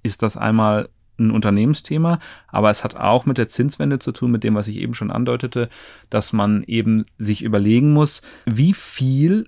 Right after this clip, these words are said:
ist denn dieses Unternehmen in zehn Jahren wert? Das ist wirklich eine Überlegung, die sich die Profi-Anleger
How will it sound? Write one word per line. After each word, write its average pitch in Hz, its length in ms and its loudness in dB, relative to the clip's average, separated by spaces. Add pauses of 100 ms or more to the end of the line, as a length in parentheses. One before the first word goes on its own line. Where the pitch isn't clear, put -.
ist - 320 0
denn 143 240 0
dieses 143 260 -4
Unternehmen 127 720 0
in 120 280 2
zehn 120 480 -2
Jahren 101 600 -2
wert? 107 600 -4 (540)
Das 117 160 -6
ist 110 100 -4
wirklich 131 220 0
eine 135 140 0
Überlegung, 120 480 0
die 117 60 0
sich 113 180 -6
die 113 80 -8
Profi-Anleger 110 960 -2